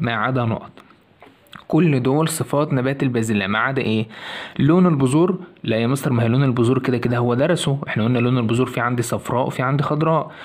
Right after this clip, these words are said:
طيب عندي رقم اتنين، شكل الأوراق. هو مندل كان من ضمن الصفات السبعة اللي درسهم كانت شكل الأوراق؟ لا، ما كانش في حاجة تخص الأوراق خالص يا مستر. طب شكل القرون؟ اه، هو درس فعلا القرون، شكلها في عندك قرن منتفخ وقرن محزز.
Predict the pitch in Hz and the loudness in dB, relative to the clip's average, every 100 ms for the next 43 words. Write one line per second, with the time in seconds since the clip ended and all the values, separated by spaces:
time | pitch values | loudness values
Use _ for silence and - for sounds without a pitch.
0 | - - - 110 98 - - 151 196 180 | -18 -4 0 0 0 -4 -6 0 2 2
1 | 180 175 - 131 117 185 185 170 - 123 | 2 0 0 0 0 -2 0 0 2 2
2 | 131 170 - - - 120 113 151 165 135 | 0 -2 -8 -12 -2 0 2 4 4 2
3 | 117 117 113 117 151 135 - - 143 - | 0 0 2 2 2 0 -2 -4 -4 -2
4 | 151 123 120 117 117 139 - 113 - 104 | 0 0 0 -2 -2 -4 -6 -6 -4 -4
5 | - 151 151 - 123 151 123 107 - 139 | -4 0 0 0 0 0 0 -2 -2 -4
6 | - 147 147 143 143 156 - 131 107 117 | -2 -2 -2 -2 -2 -6 -4 -4 0 -2
7 | - 127 131 123 110 98 - - - - | -2 -2 -2 -2 -2 -2 -8 -20 -16 -14
8 | - - 131 196 196 175 - 135 151 - | -4 -4 0 -2 0 -2 0 0 0 0
9 | 127 170 139 110 104 123 123 113 110 131 | 0 2 0 0 0 -2 -2 -2 0 2
10 | 131 151 185 180 139 143 - 170 143 - | 2 2 2 2 2 -2 0 2 0 0
11 | 120 135 131 - - 123 139 131 120 117 | -2 0 -2 -4 -4 -2 0 0 0 -2
12 | 156 165 - 117 120 143 143 175 165 147 | -2 -2 0 0 0 0 0 0 0 0
13 | 143 | -2